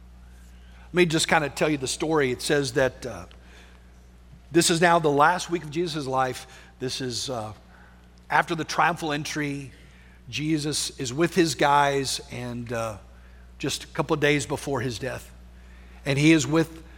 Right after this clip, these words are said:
his friends, Mary, Martha,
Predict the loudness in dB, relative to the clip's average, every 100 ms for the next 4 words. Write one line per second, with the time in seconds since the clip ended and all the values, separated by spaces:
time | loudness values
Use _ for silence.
0 | -20 -16 -2 0 0 -4 -8 2 4 4
1 | 2 -4 -4 2 4 4 2 -8 -18 -20
2 | -20 -20 -20 -20 -6 4 4 4 -4 -12